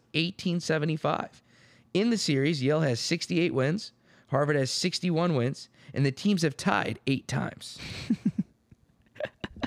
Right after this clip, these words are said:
Only two collegiate rivalries have played more often than Harvard and Yale. Shoot us an Instagram D M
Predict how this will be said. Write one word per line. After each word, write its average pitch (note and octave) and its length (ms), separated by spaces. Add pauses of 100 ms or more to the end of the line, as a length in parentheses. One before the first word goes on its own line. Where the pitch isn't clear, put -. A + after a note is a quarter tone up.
Only G#3 280
two A3 320
collegiate G#3 440
rivalries D#3 680 (140)
have C3+ 260
played D#3 440 (120)
more C#3 260
often C#3 460
than G#2+ 120
Harvard A2+ 300
and G#2 140
Yale. G#2+ 200 (200)
Shoot G3 200
us F#3 140
an D#3+ 80
Instagram C3+ 500
D A#2 180
M G#2 260